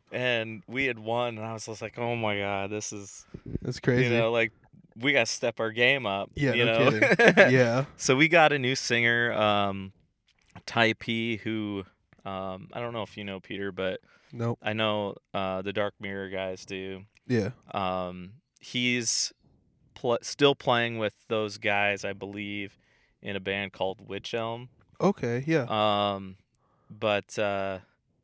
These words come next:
Speaker 1: which I still have yet to see, but
Speaker 2: I, I haven't seen 'em either,
Speaker 1: I don't
Speaker 2: but I
Speaker 1: think they play that
Speaker 2: most
Speaker 1: often.
Speaker 2: certainly heard of 'em, though, so that's
Speaker 1: Um,
Speaker 2: props to them.
Speaker 1: yeah, so Ron is a Dead Bitch, we ended up going and,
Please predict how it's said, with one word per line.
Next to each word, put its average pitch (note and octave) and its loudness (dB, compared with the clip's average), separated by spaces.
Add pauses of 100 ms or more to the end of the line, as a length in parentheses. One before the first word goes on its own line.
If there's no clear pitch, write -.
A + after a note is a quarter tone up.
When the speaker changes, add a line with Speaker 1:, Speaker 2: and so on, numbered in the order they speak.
(180)
Speaker 1:
which A#2 -6
I C3 0
still C3+ 0
have A2 -4
yet A2 -4
to - -16
see, G#2 -8
but F#2+ -8 (180)
Speaker 2:
I, A2+ 0
I - 2
haven't A2 -2
seen B2+ -2
'em A2+ -2
either, A2+ 2
Speaker 1:
I A2+ 4
don't A#2 4
Speaker 2:
but A2+ 2
I - -
Speaker 1:
think B2+ -2
they G#2+ 0
play G#2 0
that G2 -4
Speaker 2:
most A#2 2
Speaker 1:
often. - -10
Speaker 2:
certainly G#2+ -2
heard A#2+ -2
of G2 -6
'em, G2+ -4
though, G2+ 0
so A2 2
that's G#2 2
Speaker 1:
Um, F#2 -12 (240)
Speaker 2:
props A2 -2
to - -12
them. A2+ -2 (260)
Speaker 1:
yeah, C#3+ 4
so D3 0
Ron D#3+ 2
is C#3+ -6
a - -16
Dead C#3+ 0
Bitch, C3 -2
we C3 0
ended B2+ 0
up A#2+ 2
going A#2 0
and, G#2+ -6